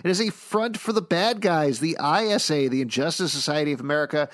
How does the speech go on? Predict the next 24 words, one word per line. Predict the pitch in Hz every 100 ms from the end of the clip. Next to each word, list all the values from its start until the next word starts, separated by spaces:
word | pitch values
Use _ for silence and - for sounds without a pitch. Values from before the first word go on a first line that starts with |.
| - - -
who |
are | 160
building | 117 175 220 262
a |
machine. | 233 - 208 208
We | 180
still | - 226
don't | 202 202 165
know | 170 160
exactly | 156 139 113 107 165 202 262 - 156 135
what | 110 131
it | 120
is, | 120 113 107
though | 113 127
we | 120 113
do | 110 160 147
get | 143 127 117 - - - _ _ _ - - -
pretty | - 285 247 175
specifically | 127 - 117 - 107 98 110
laid | 95 101 98
out | 95 92 95 101 - -
in | 117 101 98 98 -
this | 107 110 107 -
episode. | 110 98 - 151 143 156